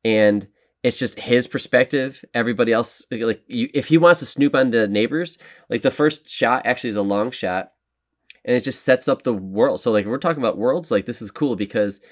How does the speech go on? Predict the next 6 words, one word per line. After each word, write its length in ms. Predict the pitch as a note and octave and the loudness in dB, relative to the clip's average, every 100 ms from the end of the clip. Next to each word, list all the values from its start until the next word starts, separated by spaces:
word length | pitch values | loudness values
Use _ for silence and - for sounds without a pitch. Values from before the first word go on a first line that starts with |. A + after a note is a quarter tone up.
| - - _ _ _ _ _ | -20 -20 _ _ _ _ _
we're 160 | - A#2+ | -2 -2
just 180 | A#2 A2 | 0 -2
in 120 | C3+ | 0
his 400 | B2+ B2 G#2+ - _ _ _ | 0 0 -4 -8 _ _ _
apartment, 520 | - - C#3 A#2 G2+ - | -6 0 0 2 -2 -2
and 480 | A#2 A2 G#2+ G#2 | 0 0 0 -4